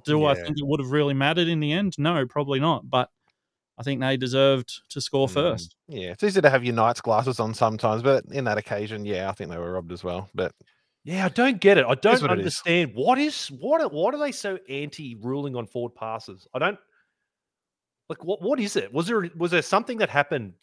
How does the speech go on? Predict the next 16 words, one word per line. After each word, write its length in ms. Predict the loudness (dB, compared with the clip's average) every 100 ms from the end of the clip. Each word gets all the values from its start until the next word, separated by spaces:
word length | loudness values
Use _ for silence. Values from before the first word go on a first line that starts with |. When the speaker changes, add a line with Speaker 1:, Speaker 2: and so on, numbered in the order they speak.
| _
Speaker 2:
twenty, 300 | -6 -2 -2
thirty 260 | 0 2 2
years 220 | -2 -4
ago 260 | 2 2 2
that 240 | -2 -4
made 160 | -2 -2
him 80 |
go, 140 | -4 -8
"No, 360 | -2 0 0 -4
we 160 | -8 -2
can't 260 | 2 2
have 200 | 2 -4
this 160 | -4 -8
ever 180 | -4 0
happen 280 | 2 2 0
again"? 380 | -2 -2 -2